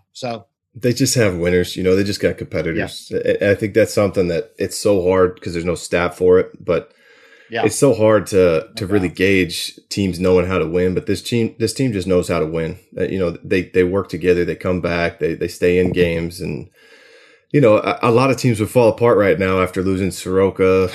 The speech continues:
Speaker 2: <laughs> Acuna, Ozzie, um, it, it, not being able to have, figure out your starting pitching, but
Speaker 1: Mm-hmm.
Speaker 2: um, this team just has something to it. You know, they just have great chemistry and find a way to get back in or stay in or,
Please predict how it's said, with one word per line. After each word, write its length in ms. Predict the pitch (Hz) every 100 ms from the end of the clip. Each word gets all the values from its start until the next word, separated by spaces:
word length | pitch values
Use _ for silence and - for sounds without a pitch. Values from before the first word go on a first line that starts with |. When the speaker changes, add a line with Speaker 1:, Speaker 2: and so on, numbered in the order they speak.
| -
Speaker 2:
<laughs> 120 | -
Acuna, 540 | 90 - 90 87 90 87
Ozzie, 640 | 85 90 90 92 90 90 -
um, 540 | 78 78 71 65 - _ _ -
it, 260 | 87 78 _ _ _
it, 160 | - - _ -
not 300 | 90 92 92
being 120 | 92
able 100 | 90
to 20 |
have, 120 | 92
figure 200 | 101 90
out 40 | 76
your 80 |
starting 320 | - 95 90 80
pitching, 420 | 98 90 85 78
but 300 | 82 78 _ _ _ _ - -
Speaker 1:
Mm-hmm. 100 | -
Speaker 2:
um, 440 | 80 78 69 - -
this 140 | 104
team 220 | - 123
just 180 | 104 95
has 220 | 110 101 -
something 320 | 104 - 85
to 200 | 101 104
it. 120 | -
You 60 | 82
know, 100 | 82
they 100 | 87
just 120 | 87
have 120 | 87 -
great 220 | 92 92
chemistry 460 | 90 90 90 95
and 100 | 87
find 180 | - 87
a 60 | 87
way 100 | 87
to 60 |
get 220 | 85 90 -
back 240 | 85 87
in 220 | 90 90
or 60 | 78
stay 300 | - 90 90
in 140 | 90
or, 140 | 76